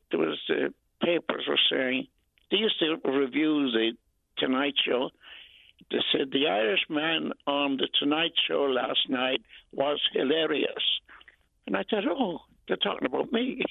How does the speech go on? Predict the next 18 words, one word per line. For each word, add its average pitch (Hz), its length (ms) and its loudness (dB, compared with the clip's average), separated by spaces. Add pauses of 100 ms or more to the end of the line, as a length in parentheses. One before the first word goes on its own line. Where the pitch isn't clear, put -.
(160)
<laughs> - 160 -4 (880)
'Cause - 100 -2 (140)
I 156 200 0
didn't 175 280 -2
remember - 600 0 (460)
what - 320 0
I 135 120 0 (160)
said 131 240 0
or 151 80 2
what 123 220 0
was, 120 240 0 (440)
all 127 240 0
I 160 160 0
know 151 320 0
is - 60 -4 (100)
that 131 100 2
I 120 100 0
was, 117 400 -6